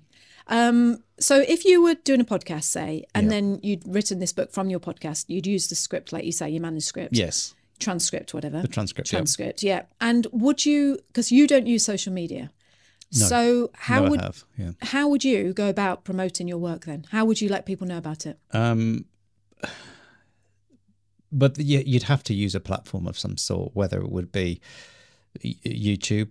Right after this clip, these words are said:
Speaker 2: which is classed as a form of social media, isn't it? Like, you know, it's not the same as the social, social media, but it's a big, big platform, isn't it? And so I would probably push it on something like that, but that's 'cause I'm not on Facebook, I'm not on Instagram, and I'm not on TikTok. I don't even have them on my phone.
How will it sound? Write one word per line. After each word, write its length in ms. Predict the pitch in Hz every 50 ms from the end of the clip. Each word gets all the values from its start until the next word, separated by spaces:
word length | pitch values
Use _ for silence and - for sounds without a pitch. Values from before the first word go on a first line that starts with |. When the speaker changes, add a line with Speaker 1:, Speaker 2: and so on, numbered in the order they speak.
| _ -
Speaker 2:
which 300 | - 110 107 - - - -
is 160 | 139 123 -
classed 280 | - 160 147 - -
as 160 | - 90 87 87
a 60 | -
form 200 | - 92 87 82
of 80 | 82
social 300 | - - 92 87 - 87
media, 260 | 78 80 82 87 98 113
isn't 200 | 117 - - -
it? 100 | - -
Like, 120 | 113 -
you 60 | - 104
know, 160 | 120 117 113
it's 280 | 107 104 104 - -
not 180 | - 113 107 -
the 60 | 110
same 320 | - - 101 95 92 90 90
as 100 | 90 -
the 100 | - -
social, 380 | - - 98 90 - - 90 85
social 360 | - - 110 104 - - 87
media, 300 | 87 85 85 95 101 101
but 140 | 87 104 98
it's 140 | 95 -
a 40 | -
big, 240 | 90 - 104 92 _
big 180 | - 101 92 - - _ _
platform, 480 | - - - - - - 101 92 90 101
isn't 160 | 104 98 87
it? 80 | - -
And 540 | 95 92 90 92 90 90 90 87 - - - - - _ _ -
so 320 | - - 110 104 101 98
I 40 | 104
would 160 | 107 110 107
probably 380 | - - 110 101 104 101 98 92
push 280 | 90 - - 104 - -
it 120 | 101 107
on 220 | 101 - 101 98 95
something 300 | - - 104 95 - -
like 160 | 98 95 98
that, 260 | 98 107 123 117 - -
but 80 | 98
that's 240 | 95 104 107 - -
'cause 220 | - 120 107 - - - - _ _ _ _ _ -
I'm 180 | 120 117 107 110
not 120 | 120 -
on 140 | - 104 98
Facebook, 400 | - 117 120 127 - - 90 87 -
I'm 160 | - 95 90
not 160 | 92 95 95 -
on 140 | 98 92
Instagram, 460 | 95 95 - - - 95 95 90 90 90
and 100 | 92 92
I'm 100 | 92 92
not 100 | - -
on 60 | 95
TikTok. 260 | - - - - 101
I 40 | 95
don't 140 | 107 101 104
even 140 | 98 95
have 120 | 90 90 -
them 120 | 92 90 90
on 60 | 87
my 100 | 85 85
phone. 320 | - - 104 104 95 87